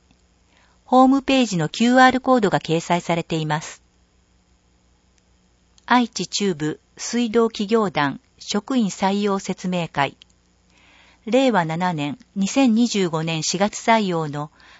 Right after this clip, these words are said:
愛知中部水道企業団職員採用試験の受験を考えている人を対象に、対面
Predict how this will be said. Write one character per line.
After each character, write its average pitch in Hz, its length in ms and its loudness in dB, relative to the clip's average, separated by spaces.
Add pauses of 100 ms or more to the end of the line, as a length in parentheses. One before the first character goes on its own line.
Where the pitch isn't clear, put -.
(140)
愛 233 200 2
知 - 180 -8
中 220 280 -2
部 170 100 -6
水 202 300 -4
道 196 200 0
企 190 200 -8
業 202 260 0
団 147 380 -4
職 - 320 -4
員 214 140 2
採 220 280 -2
用 240 160 0
試 - 140 -4
験 220 220 0
の 151 80 -4
受 135 160 -8
験 202 280 -2
を 202 60 -6
考 220 320 0
え 247 120 0
て 196 120 -4
い 180 60 0
る 156 100 -4
人 147 220 -6
を 143 60 -6
対 165 220 -2
象 156 300 -6
に、 147 260 -10 (640)
対 220 260 2
面 202 280 -4